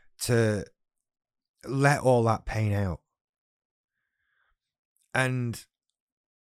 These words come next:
th-, there are plenty of times when I've had to do things for me,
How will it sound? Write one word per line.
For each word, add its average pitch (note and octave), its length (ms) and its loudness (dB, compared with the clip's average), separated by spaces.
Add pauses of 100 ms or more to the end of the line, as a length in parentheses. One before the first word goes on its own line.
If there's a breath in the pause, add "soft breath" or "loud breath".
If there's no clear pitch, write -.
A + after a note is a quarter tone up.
(340)
th-, C#3+ 160 -2
there D#3+ 160 2
are D3+ 80 2
plenty D3+ 540 -4
of A#2 100 -4
times A#2+ 800 -4 (600 soft breath)
when B2 160 0
I've C3+ 200 2
had D3+ 240 -2
to C#3 100 -2
do B2+ 240 -2
things A#2 560 -6
for - 240 -6
me, A2 440 -6